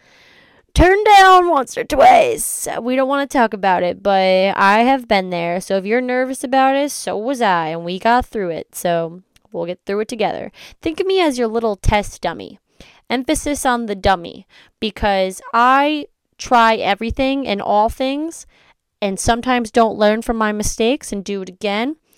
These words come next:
And until I have gone full, like, three circles around, then I finally get it and we move on.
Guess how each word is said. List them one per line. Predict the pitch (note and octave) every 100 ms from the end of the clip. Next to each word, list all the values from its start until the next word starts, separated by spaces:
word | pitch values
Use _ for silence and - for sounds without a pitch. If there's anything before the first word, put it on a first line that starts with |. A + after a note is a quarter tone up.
| - - - _ -
And | A3 G#3+
until | G#3+ - C#4 C4+
I | C#4 C4
have | B3 A3
gone | B3+ A#3+ G3+
full, | - - A#3+ A#3 A#3+ A#3+
like, | A#3+ G#3 G3 - - _ _ _ -
three | - - A#3+ C4+ C#4
circles | C4+ - B3 B3 B3 A3
around, | G3+ A3+ G#3 F3+ F3
then | F3 G#3+ A3+
I | G#3+
finally | - G#3 G3 F#3
get | F#3 D#4
it | A#3 F#3+ - _ _ _ _ _ _ _ _ _ _ -
and | C#4 D#4
we | E4+ E4+
move | F4+ G4 A4
on. | F3+